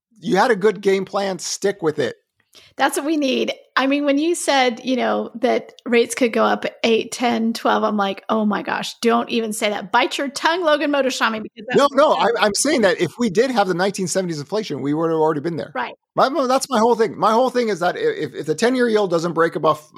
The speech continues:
Speaker 1: five and a quarter percent early on, the bond market doesn't believe in the, in seventies inflation, and it didn't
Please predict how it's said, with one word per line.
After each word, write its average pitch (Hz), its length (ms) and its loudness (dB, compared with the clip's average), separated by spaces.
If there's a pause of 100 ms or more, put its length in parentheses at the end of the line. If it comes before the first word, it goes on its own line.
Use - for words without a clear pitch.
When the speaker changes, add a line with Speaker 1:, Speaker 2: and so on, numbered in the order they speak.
Speaker 1:
five 143 260 4
and 147 80 0
a 135 60 -2
quarter 135 320 0
percent 131 320 -2
early 127 260 2
on, 127 340 2
the 127 200 -4
bond 135 240 2
market 127 240 0
doesn't 123 260 -2
believe 113 340 -2
in 117 200 -4
the, 117 260 -2
in 117 140 -6
seventies 117 340 -2
inflation, - 460 -8
and 110 240 -4
it 120 100 -2
didn't 127 300 0